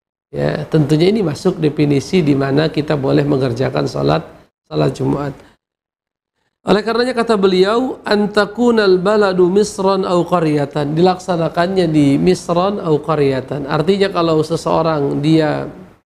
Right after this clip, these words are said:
apa namanya, eh, bukan tinggal di misran, bukan tinggal di kota,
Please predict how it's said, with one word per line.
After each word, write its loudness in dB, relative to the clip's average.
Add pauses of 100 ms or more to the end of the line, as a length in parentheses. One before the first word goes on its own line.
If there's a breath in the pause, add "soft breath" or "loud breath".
(600)
apa -2
namanya, 2 (800)
eh, -2
bukan 0
tinggal 0
di 0
misran, -2
bukan 0
tinggal 2
di 0
kota, -4